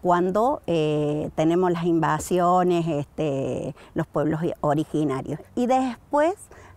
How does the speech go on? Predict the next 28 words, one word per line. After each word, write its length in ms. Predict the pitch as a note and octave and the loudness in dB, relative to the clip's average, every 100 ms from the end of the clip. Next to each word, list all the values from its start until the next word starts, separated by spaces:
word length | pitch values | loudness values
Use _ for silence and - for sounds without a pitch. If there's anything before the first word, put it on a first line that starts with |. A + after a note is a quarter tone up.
| - | -8
eh, 600 | G3+ F#3+ F#3 F3 E3+ E3+ - | -2 0 0 0 0 -2 -2
encontré 520 | F#3+ A3 A3 B3 C4 | 2 2 2 0 2
la 100 | B3 | 2
leyenda 680 | G#3+ G3 G3 A3 B3 A#3+ | 2 0 0 0 0 0
de 140 | A3 G#3+ | 2 2
Arabela 680 | G3+ G#3 A3 B3 B3+ C#4 | 2 2 2 2 2 2
también. 760 | D4+ A3+ G3 G3 G#3+ G#3+ A3 D4 - - - - | 0 0 0 0 0 0 0 -2 -6 -16 -20 -6
Eh, 600 | F#3 F3 E3 D#3+ D#3+ E3+ D#3+ - - | -2 0 -2 -2 -4 -6 -10 -16 -8
hoy 200 | - F3 | -2 -2
por 180 | F3+ F#3 | 0 0
hoy 140 | F#3+ | 0
en 360 | C#4+ A#3 E3+ D3 | 0 0 0 0
los 140 | D3 | 0
libros 380 | C4 G#4 A3+ E3 | 2 2 2 0
se 100 | - | -2
encuentra 640 | D#3 D#3+ D#3+ D#3+ D3+ D3 D#3 | -2 -2 -2 0 -2 -2 -4
la 160 | D3+ | -2
leyenda 460 | D3 D3+ D3+ D#3+ D#3 | -2 -2 -2 -2 -2
de 100 | E3 | -2
Arabela. 560 | D3+ D3+ D3 D3+ D3 - - | 0 0 0 -2 -2 -4 -4
Y 60 | |
bueno, 260 | A3 A#3 G3 - - - - - - | -2 0 -2 -8 -20 -20 -20 -8 -2
en 160 | G#3+ | 2
homenaje 580 | A3+ B3+ C4+ G#3 - E3 - | 2 2 0 -2 -2 -4 -2
a 140 | E3+ | 0
mamá 360 | F#3+ G#3+ G#3 E4 - - - - - - | 2 2 2 2 -2 -12 -20 -20 -12 -2
y 180 | F#3+ | 2
a, 580 | E3+ D#3 D#3 C#3+ D3 G3 | 4 4 2 0 -2 -6